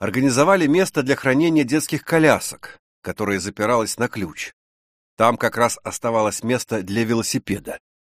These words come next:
В квартире его просто было бы некуда поставить.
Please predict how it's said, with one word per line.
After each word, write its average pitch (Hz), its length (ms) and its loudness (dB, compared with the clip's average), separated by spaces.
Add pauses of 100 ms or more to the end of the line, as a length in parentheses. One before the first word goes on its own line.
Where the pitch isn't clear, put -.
(260)
В - 100 -14
квартире 143 460 4
его 131 180 4
просто 139 320 0
было 127 240 2
бы 117 140 2
некуда 117 420 2
поставить. - 800 -4